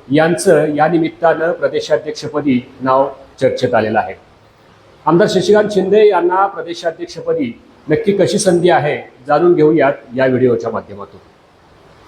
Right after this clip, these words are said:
तर स्वागत आहे मित्रांनो तुमचं हॅलो जावळीच्या आजच्या या भागामध्ये.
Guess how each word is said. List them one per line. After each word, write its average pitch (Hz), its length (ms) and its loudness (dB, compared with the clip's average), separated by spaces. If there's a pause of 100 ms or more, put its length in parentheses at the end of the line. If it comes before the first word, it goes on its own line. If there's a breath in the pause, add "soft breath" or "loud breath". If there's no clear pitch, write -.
(500)
तर 196 80 2
स्वागत 202 360 2
आहे 202 180 2
मित्रांनो 208 380 2
तुमचं 196 380 -4
हॅलो 165 300 -4
जावळीच्या 165 680 0
आजच्या 147 280 0
या 143 80 4
भागामध्ये. 127 560 0